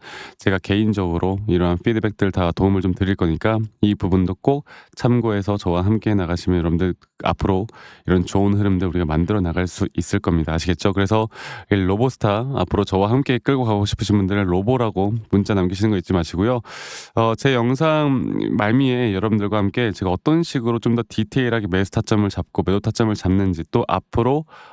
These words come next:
어떠한 종목들을 잡아나갈 건지 여기에 대해서 한 번 더 이야기를 해드릴까 해요. 여러분들 영상 끝까지 꼭 시청하시고 이런, 어, 어떻게 보면 좋은 인사이트들,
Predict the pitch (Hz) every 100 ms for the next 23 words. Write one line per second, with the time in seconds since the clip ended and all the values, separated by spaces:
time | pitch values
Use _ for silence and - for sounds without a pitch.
0 | - 98 - 131 127 127 113 107 - 107
1 | - 95 110 98 98 98 92 90 82 71
2 | _ _ _ _ _ - 104 95 107 104
3 | 107 123 139 131 110 98 98 101 104 123
4 | 98 - 98 101 95 101 _ _ - -
5 | - 98 90 92 110 110 160 165 143 139
6 | 123 - 127 113 - 113 110 107 - _
7 | _ _ - - _ _ 87 78 71 -
8 | 131 127 117 - - 147 170 147 120 120
9 | 110 107